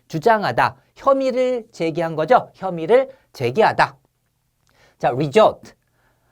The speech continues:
은퇴 후에 리조트에 의존한다 그랬죠? 자, 리조트를 무료함을 달래는 수단으로 해가지고, 그래서 수단, 의존하다라는 뜻이었어요. 자, 다음에 테스트입니다. 자, 트레이터. 반역자, 배신자,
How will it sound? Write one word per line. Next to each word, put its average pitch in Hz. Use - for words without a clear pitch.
은퇴 240
후에 247
리조트에 247
의존한다 226
그랬죠? 156
자, 123
리조트를 220
무료함을 220
달래는 175
수단으로 262
해가지고, 107
그래서 101
수단, 240
의존하다라는 147
뜻이었어요. 123
자, 135
다음에 151
테스트입니다. 202
자, -
트레이터. 262
반역자, 135
배신자, 127